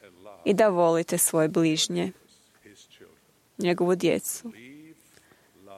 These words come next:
Vjerovati, voljeti, činiti. Slijedite ovaj put i Bog će izvoditi čudesa kroz vas kako bi blagoslovio svoju dragocjenu djecu.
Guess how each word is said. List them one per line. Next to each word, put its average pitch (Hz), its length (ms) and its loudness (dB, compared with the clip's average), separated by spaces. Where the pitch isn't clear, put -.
Vjerovati, 214 680 2
voljeti, 175 600 0
činiti. - 640 -6
Slijedite 262 500 4
ovaj 247 160 4
put 190 380 2
i 180 40 2
Bog 170 260 4
će - 180 4
izvoditi 208 440 2
čudesa 220 520 2
kroz 196 300 2
vas 175 280 4
kako 196 260 0
bi 190 100 6
blagoslovio 185 760 4
svoju 190 240 2
dragocjenu 170 600 2
djecu. 151 460 0